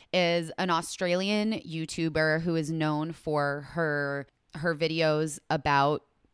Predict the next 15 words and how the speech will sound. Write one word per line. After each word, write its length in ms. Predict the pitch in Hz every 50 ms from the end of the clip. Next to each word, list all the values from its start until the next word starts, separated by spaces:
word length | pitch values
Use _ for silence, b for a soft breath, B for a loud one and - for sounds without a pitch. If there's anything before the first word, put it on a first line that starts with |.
| _ -
eating, 540 | 156 165 165 151 165 160 156 151 151 156 156 - -
um, 420 | - 156 156 147 147 143 139 143 143
high 220 | 143 196 196 202
carb 360 | - - 208 202 190 185 175
vegan, 640 | 170 190 190 185 170 190 180 175 170 175 170 175 170 - -
raw 400 | 156 156 175 160 165 165 160 156
vegan, 760 | 147 165 160 156 147 160 156 156 156 151 147 151 151 147 -
raw 260 | - 160 160 165 170
till 280 | - - - 175 165 160
four, 560 | - - - 170 160 160 160 156 156 156 -
eighty 280 | - - 165 160 165 160
ten 280 | - - 165 151 156
ten, 280 | 156 - 170 156 151 151 b b b b b b b _ - _ - 175 -
different 380 | - 262 269 - 254 247 226 196
versions 560 | 175 175 190 185 185 170 196 185 180 185 160